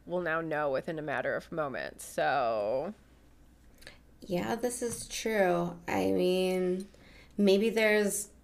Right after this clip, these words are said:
Speaker 2: I don't know, like, maybe she's just trying to avoid one person in particular.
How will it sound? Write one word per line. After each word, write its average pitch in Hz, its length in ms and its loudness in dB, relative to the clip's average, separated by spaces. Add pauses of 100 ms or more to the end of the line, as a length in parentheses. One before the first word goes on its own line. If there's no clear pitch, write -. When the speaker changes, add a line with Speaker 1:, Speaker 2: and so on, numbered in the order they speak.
(600)
Speaker 2:
I - 960 -8
don't 202 200 -4
know, 220 180 2
like, 180 280 4
maybe 180 380 2
she's 180 300 0
just 185 200 -2
trying 180 280 4
to 190 140 2
avoid 175 440 4
one 160 320 4
person 185 460 2
in 175 160 2
particular. 233 960 0